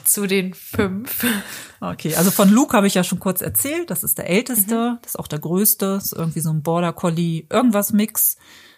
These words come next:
Speaker 2: Der ist auch eigentlich da, um das Grundstück so ein bisschen zu bewachen. Dann haben wir noch einen englischen Springer Spaniel, den Finn, der ist auch schon zehn Jahre alt, so unser Sonnenscheinhund, der hat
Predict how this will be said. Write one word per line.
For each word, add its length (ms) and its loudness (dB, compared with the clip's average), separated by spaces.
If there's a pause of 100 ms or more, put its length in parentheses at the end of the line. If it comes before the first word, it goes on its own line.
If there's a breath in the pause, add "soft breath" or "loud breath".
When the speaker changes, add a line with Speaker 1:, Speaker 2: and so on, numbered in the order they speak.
(140)
Speaker 2:
Der 340 -6
ist 240 -4
auch 200 -14
eigentlich 540 4
da, 160 0
um 100 0
das 220 -2
Grundstück 460 -2
so 120 0
ein 80 -2
bisschen 400 -2
zu 100 -6
bewachen. 480 -2
Dann 340 4
haben 160 4
wir 60 4
noch 220 2
einen 340 -2
englischen 400 2
Springer 400 0
Spaniel, 720 2
den 240 -2
Finn, 400 0 (160 loud breath)
der 80 -6
ist 100 -10
auch 140 -2
schon 220 4
zehn 260 4
Jahre 380 2
alt, 320 0
so 260 -4
unser 240 0
Sonnenscheinhund, 1120 2
der 80 -4
hat 300 -10